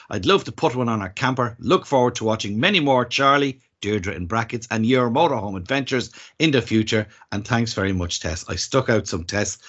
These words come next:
s-, took, <laughs> stuck out some stickers to Tess, and, uh, she emailed me back to say she got them and she's delighted. So yeah, we love getting your emails, guys,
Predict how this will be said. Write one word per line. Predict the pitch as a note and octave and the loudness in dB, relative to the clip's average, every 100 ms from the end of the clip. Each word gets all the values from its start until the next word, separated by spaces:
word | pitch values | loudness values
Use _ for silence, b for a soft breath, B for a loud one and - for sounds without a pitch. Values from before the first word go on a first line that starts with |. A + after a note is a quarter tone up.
| B - | B -10
s-, | - A2+ | -8 -2
took, | - A#2+ | 0 0
<laughs> | F#2 A2+ | 0 -2
stuck | - - B2 B2+ | -2 -2 0 2
out | A#2+ | 2
some | G#2 | 0
stickers | - A#2+ - F#2 | -4 -4 -2 -4
to | - | -6
Tess, | E2 E2+ F2+ - B B B | -6 -4 -4 -8 B B B
and, | - F2 E2 | -4 -4 0
uh, | F#2+ F#2 | 0 0
she | F2 B2 B2 | 0 2 4
emailed | A#2+ | 6
me | G2 | 4
back | G2 F2+ - | 2 -2 -4
to | |
say | E2 F2+ | -4 -4
she | F2+ | -4
got | E2+ F2 | -4 -4
them | D2+ | -6
and | D#2+ E2+ | -8 -8
she's | E2 | -6
delighted. | D#2+ D#2 D#2 D2+ | -4 -4 -4 -4
So | - | -2
yeah, | F#2 A2 G#2 | 2 2 4
we | B2+ | 2
love | C#3 C3+ F3+ G3+ | 4 6 6 6
getting | D3 F3 D3+ | 2 0 0
your | B2+ | -2
emails, | E3 E3 C#3 C3 | -2 0 0 0
guys, | B2 C3+ C3 | 0 0 0